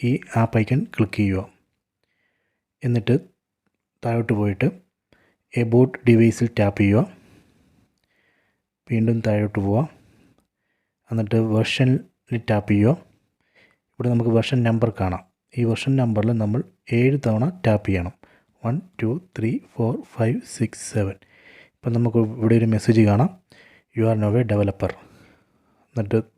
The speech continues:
ബാക്കിലോട്ട് പോവുക, ഒന്നുകൂടി ബാക്കിൽ പോവുക, എന്നിട്ട് അഡീഷണൽ സെറ്റിംഗ്സിൽ ടാപ്പ് ചെയ്യുക. എന്നിട്ട് താഴോട്ട് പോവുക. ഇവിടെ ഇപ്പം നമുക്ക് ഒരു പുതിയ ഓപ്ഷൻ കാണാൻ പറ്റും, ഡെവലപ്പർ ഓപ്ഷൻസ്.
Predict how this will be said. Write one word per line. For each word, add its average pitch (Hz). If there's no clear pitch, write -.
ബാക്കിലോട്ട് 107
പോവുക, 101
ഒന്നുകൂടി 117
ബാക്കിൽ 101
പോവുക, 107
എന്നിട്ട് 107
അഡീഷണൽ 123
സെറ്റിംഗ്സിൽ 120
ടാപ്പ് 104
ചെയ്യുക. 98
എന്നിട്ട് 113
താഴോട്ട് 107
പോവുക. 98
ഇവിടെ 120
ഇപ്പം 117
നമുക്ക് 113
ഒരു 113
പുതിയ 135
ഓപ്ഷൻ 117
കാണാൻ 101
പറ്റും, 117
ഡെവലപ്പർ 107
ഓപ്ഷൻസ്. -